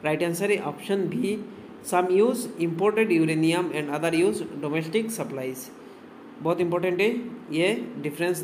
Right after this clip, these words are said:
ध्यान रखना। नेक्स्ट क्वेश्चन, question number five, consider the following statement। Par river originate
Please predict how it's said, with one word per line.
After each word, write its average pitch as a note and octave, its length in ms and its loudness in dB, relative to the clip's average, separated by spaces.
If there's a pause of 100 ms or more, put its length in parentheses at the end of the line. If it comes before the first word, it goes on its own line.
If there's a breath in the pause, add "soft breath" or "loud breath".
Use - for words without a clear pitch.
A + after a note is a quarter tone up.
ध्यान D3+ 220 -2
रखना। D#3+ 380 -2 (1600)
नेक्स्ट D#3+ 200 -4
क्वेश्चन, A3 400 0
question E3 240 -2
number G3 180 2
five, E3 260 2 (540 loud breath)
consider G3+ 420 0
the A#3+ 140 4
following F#3 240 4
statement। C#3+ 560 -2 (760)
Par F#3+ 200 8
river G#3+ 320 6
originate E3+ 540 4